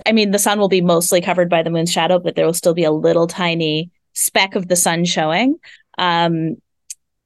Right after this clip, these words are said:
and, uh, it, apparently that's not the same as totality. So when the moon's shadow completely covers the sun,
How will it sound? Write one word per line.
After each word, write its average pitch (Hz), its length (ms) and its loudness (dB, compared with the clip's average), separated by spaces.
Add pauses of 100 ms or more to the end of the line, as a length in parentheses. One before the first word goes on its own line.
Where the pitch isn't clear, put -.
(120)
and, 170 480 0
uh, 156 580 2 (420)
it, 196 260 0
apparently 247 400 2
that's 202 260 0
not 175 400 2
the 170 80 0
same 160 400 -4
as 151 320 -2
totality. 98 680 -6
So 202 160 0
when 208 200 2
the 196 60 2
moon's 214 300 2
shadow 165 300 0
completely 254 680 0
covers 175 460 0
the 170 100 -8
sun, 156 440 -2